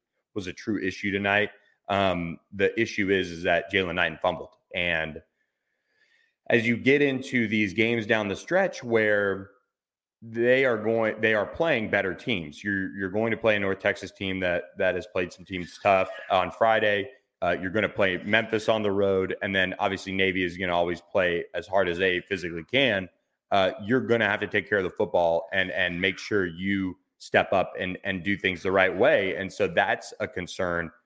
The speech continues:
for me overall, is the fumble. Um, so I would say tackling, uh, was disappointing on defense. I, I'm sure Scott Simons would tell you the same.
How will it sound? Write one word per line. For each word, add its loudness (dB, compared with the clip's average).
for 2
me 4
overall, 4
is -4
the -6
fumble. 0
Um, 0
so 4
I 2
would -4
say 0
tackling, 0
uh, 4
was -6
disappointing -4
on -4
defense. -4
I, 0
I'm -10
sure -6
Scott -2
Simons -6
would -16
tell 0
you -4
the -8
same. -4